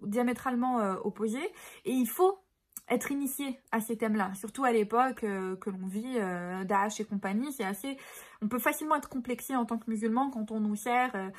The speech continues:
le djihad ceci, euh, la barbarie cela. <clears throat> On a besoin d'avoir toutes ces notions-là. Donc la deuxième partie de ce livre est simplement, euh,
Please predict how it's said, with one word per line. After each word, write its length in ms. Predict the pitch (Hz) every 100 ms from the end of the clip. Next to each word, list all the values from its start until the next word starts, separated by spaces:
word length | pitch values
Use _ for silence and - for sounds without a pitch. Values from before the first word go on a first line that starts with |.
| - -
le 160 | 277 349
djihad 300 | 262 285 262
ceci, 640 | - 247 - 262 262 262 240
euh, 200 | 208 214
la 100 | 220
barbarie 460 | 214 220 220 208
cela. 420 | 214 214 240 302 - -
<clears throat> 720 | 320 214 202 _ _ _ _
On 100 | 226
a 100 | 220
besoin 480 | 214 277 285 277 277 _ -
d'avoir 280 | 214 214 240
toutes 160 | 240
ces 120 | - 233
notions-là. 400 | 220 226 220 196
Donc 160 | 190
la 100 | 202
deuxième 360 | 190 285 277 254
partie 280 | 254 - 247
de 100 | 214
ce 140 | -
livre 180 | 294 262 - - -
est 300 | - 214 202
simplement, 800 | 202 285 277 277 262 247 269 277
euh, 440 | 226 196 190 185